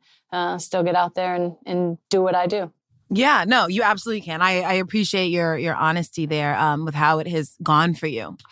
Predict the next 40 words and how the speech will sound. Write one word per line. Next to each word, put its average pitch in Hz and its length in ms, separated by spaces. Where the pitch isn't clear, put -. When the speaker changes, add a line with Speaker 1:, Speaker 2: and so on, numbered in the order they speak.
Speaker 2:
Just 254 160
two 294 100
more 294 160
questions 240 380
for 226 100
you. 226 220
I 208 100
know 196 160
that 190 160
we 196 160
are 208 220
a 202 40
bit 202 160
short 202 220
on 202 160
time. 180 460
As 226 80
I 254 80
was 269 100
prepping 320 380
for 254 100
this, 190 300
obviously, 202 680
I 185 240
would 190 240
see 208 520
your 196 260
twenty 240 420
nineteen 202 540
photo 170 420
so 196 260
much. 165 380
It 214 100
is 208 160
so 262 360
iconic. 226 680
So - 120
I 269 120
thought, 247 240
okay, 208 420